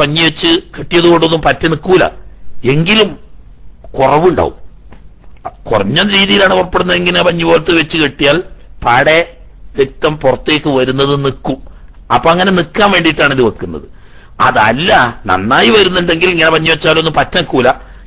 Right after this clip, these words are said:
എങ്കിലും ആ തടസ്സമുള്ളത് കൊണ്ട് കുറയും പുറപ്പെടും. ഇങ്ങനെ രണ്ടാമൊരു ഗുണം അതിന് കിട്ടും. ഒന്നിരിക്കൽ ദഫ് അല്ലി നജാസത്ത്, ഈ പഞ്ഞി പോലത്ത് വെക്കണം എന്ന് പറഞ്ഞതിന്റെ കാരണം പറയുന്നത്. എന്തിനാണ് വെക്കുന്നത്? നജസ് വരുന്നതിനെ തടയാൻ വേണ്ടിയോ,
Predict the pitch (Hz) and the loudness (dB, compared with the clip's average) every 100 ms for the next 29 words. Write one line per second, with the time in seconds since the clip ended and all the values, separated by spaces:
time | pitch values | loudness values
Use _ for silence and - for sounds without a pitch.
0 | 104 117 127 160 190 226 - - - - | -4 -2 0 2 2 0 -6 -18 -16 -2
1 | 110 - 117 117 - 190 170 170 165 190 | -2 2 0 0 2 2 4 2 2 0
2 | 392 - - - - 135 131 156 226 220 | 0 -6 -20 -8 0 2 2 2 2 0
3 | 104 - 80 - 170 185 160 151 180 196 | -4 -4 -8 -4 0 2 2 2 2 2
4 | 165 147 165 160 127 120 98 90 - - | 2 2 0 0 0 -2 -2 -6 -8 -12
5 | - - - - 110 139 151 139 135 127 | -20 -20 -20 -8 -4 -2 0 0 0 -2
6 | - 135 143 139 151 156 160 151 156 151 | -2 -2 0 0 2 2 0 -4 -2 0
7 | 139 160 160 156 156 139 160 160 156 156 | 0 4 4 4 0 0 -2 0 0 0
8 | 151 127 131 139 123 90 85 113 156 185 | 0 0 2 2 2 0 -4 -4 0 2
9 | 180 156 - 151 147 - - - - - | 4 2 0 0 0 -2 -14 -20 -20 -20
10 | - 101 120 147 - 190 165 151 143 135 | -8 -4 -2 -2 2 2 2 0 -2 -2
11 | - 104 113 135 139 139 143 165 | -2 0 2 2 2 0 2 4